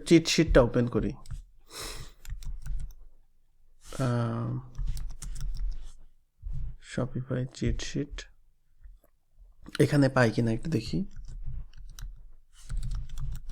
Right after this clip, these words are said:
ওকে, ফর্ম,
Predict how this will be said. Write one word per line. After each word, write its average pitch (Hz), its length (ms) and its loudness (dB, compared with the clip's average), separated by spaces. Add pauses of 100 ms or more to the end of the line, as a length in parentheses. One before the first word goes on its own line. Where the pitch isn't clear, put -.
(1400)
ওকে, 127 300 2
ফর্ম, 135 960 2